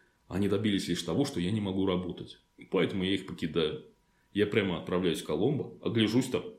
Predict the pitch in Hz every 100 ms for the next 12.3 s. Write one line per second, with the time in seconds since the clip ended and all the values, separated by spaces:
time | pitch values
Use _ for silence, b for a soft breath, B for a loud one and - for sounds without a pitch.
0 | _ - 101 107 98 98 87 90 92 107
1 | 82 80 85 85 73 - - - 85 92
2 | 85 - 113 123 90 90 113 101 87 -
3 | 69 - b b b - 82 131 175 175
4 | 135 123 - - 95 - 85 - - 87
5 | 85 82 73 - 71 - - _ _ _
6 | _ _ - - 87 82 - 117 107 -
7 | 92 87 87 - - _ b b b b
8 | b _ _ _ _ _ - 80 107 151
9 | 95 - - - - - 90 95 92 90
10 | 90 - - _ - 98 104 110 120 110
11 | 120 120 - 120 107 90 - 87 87 -
12 | 90 -